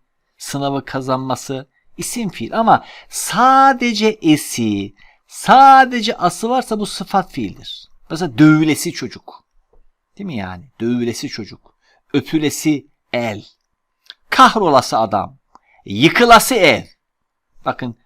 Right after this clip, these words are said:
yazıyorum. Sizler de yazarsanız sevinirim. Bu evlerin yıkılması gerekiyor. Hocam mesiması varsa isim fiil. E, işte İzmir, e, Yeşilyurt'ta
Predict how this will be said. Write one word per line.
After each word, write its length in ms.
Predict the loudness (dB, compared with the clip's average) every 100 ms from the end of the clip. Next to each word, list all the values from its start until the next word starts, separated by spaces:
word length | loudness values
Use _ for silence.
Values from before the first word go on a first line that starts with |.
| _
yazıyorum. 580 | -4 -2 0 0 -2 -6
Sizler 420 | -16 -10 -4 -4
de 40 | -4
yazarsanız 560 | -6 -8 -10 -14 -20
sevinirim. 600 | -12 -6 -4 -2 -4 -6 _ _ _ -20 _ _ _ _ _ _ _ _ _ _ _ -2
Bu 120 | 0
evlerin 760 | 6 6 6 6 4 2 -2 -12 _ _ _ _ _
yıkılması 960 | -8 -2 -2 2 2 2 0 -4 -4 -4
gerekiyor. 520 | -2 -2 -2 -8 -10
Hocam 340 | -10 -8 -10 -8
mesiması 540 | -8 -8 -10 -10 -10
varsa 300 | -10 -10 -12
isim 280 | -12 -14 -20
fiil. 200 | -20 -20 -20 _ _ _ _ _ _ _ _ _ _ _ _ _ _
E, 100 | -14
işte 560 | -12 -10 -4 -4 -4 -6
İzmir, 840 | -4 -2 -2 -2 -2 -2 -6 -14 _ _ _ _ _
e, 120 | 2
Yeşilyurt'ta 1080 | 2 4 2 2 2 -2 -2 0 0 -2